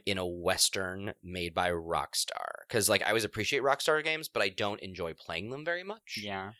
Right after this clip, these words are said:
Speaker 1: Um, but, and I don't care for Westerns.
Speaker 2: Okay.
Speaker 1: But this game is actually pretty impressive, and I'm having a good time with it, although it's been a while to get used to how slow the game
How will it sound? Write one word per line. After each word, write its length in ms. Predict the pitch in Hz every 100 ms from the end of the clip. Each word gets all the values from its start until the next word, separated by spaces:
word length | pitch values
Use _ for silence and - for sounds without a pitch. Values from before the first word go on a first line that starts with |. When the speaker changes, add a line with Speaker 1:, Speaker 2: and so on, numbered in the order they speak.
| - _ _ _
Speaker 1:
Um, 440 | 107 104 98 92 - _ -
but, 120 | - -
and 120 | 120
I 80 | 101
don't 340 | 92 131 101 -
care 140 | 87
for 120 | 85
Westerns. 560 | 71 - - - - - -
Speaker 2:
Okay. 400 | 113 113 98 101 120
Speaker 1:
But 140 | 135 123
this 120 | 120
game 200 | 151 202
is 80 | 170
actually 260 | 143 - 151
pretty 180 | 165
impressive, 460 | 170 180 180 127 123
and 120 | 107
I'm 100 | 117
having 220 | 117 120
a 60 | 120
good 140 | 123
time 200 | - 127
with 100 | 110
it, 120 | 87 -
although 480 | 101 101 101 101 -
it's 120 | - 101
been 100 | 101
a 40 |
while 100 | 101
to 60 | 95
get 80 |
used 180 | 85 90
to 60 | 85
how 120 | 90
slow 640 | - - - 90 87 92 87
the 80 | -
game 240 | -